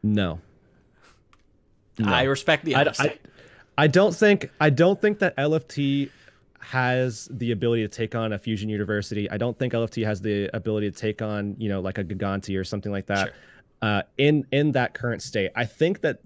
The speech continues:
Speaker 1: with their current roster, they can build into a team that has a shot.
Speaker 2: Okay.
Speaker 1: And I think that's the best way, the most optimistic way that I could leave it. <laughs> Um, but again,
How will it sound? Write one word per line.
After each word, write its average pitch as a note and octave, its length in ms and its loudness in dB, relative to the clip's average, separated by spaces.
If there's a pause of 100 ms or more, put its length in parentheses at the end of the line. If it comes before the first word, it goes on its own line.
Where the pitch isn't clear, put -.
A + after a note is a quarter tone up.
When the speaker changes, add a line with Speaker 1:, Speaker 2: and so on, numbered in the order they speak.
(140)
Speaker 1:
with C3+ 260 -2
their A#2 220 2
current C#3 480 -2
roster, A2+ 480 -4
they A2+ 160 -2
can A2 200 -2
build A#2+ 400 2
into A#2 360 0
a G#2+ 60 2
team A2 400 -4
that G2+ 180 -4
has G2+ 260 -4
a F2+ 60 -6
shot. - 500 -6 (220)
Speaker 2:
Okay. - 180 -10
Speaker 1:
And A2+ 100 2
I G#2+ 100 4
think B2+ 300 -2
that's A#2 220 0
the G#2+ 100 -4
best A2 420 -2
way, G#2 260 0
the G#2 100 -2
most G#2+ 260 -2
optimistic G#2 600 -4
way G2+ 100 -2
that F#2+ 140 -4
I F#2+ 40 -2
could F2+ 240 -8
leave F#2+ 220 -4
it. D3 280 -2
<laughs> - 60 -20 (300)
Um, A2 300 2
but E3 200 4
again, F3 400 4